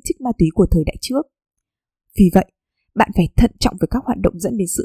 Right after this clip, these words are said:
gia tăng lớn của dopamine. Nếu những hoạt động như vậy được lặp đi lặp lại trong một thời gian dài, sẽ trở thành thứ mà bạn khao khát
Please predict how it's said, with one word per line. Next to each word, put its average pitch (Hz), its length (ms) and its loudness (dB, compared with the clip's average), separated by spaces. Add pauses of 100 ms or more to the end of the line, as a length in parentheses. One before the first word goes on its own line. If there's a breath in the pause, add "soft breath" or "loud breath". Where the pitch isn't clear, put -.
(120)
gia 240 100 -4
tăng 240 220 -6
lớn 190 320 6
của 226 180 2
dopamine. 214 500 0 (520)
Nếu 175 200 2
những 196 120 -6
hoạt 262 160 -2
động 196 160 0
như 208 140 -4
vậy - 120 -2
được 170 160 2
lặp 160 180 -4
đi 208 200 2
lặp 185 140 2
lại 165 200 -4
trong 214 160 -2
một 180 120 0
thời 156 120 2
gian 180 200 -4
dài, 170 340 -10 (280)
sẽ - 220 0
trở 202 180 4
thành 165 180 0
thứ 160 160 4
mà 202 180 -2
bạn - 100 -6 (220)
khao 302 180 -4
khát 330 240 -6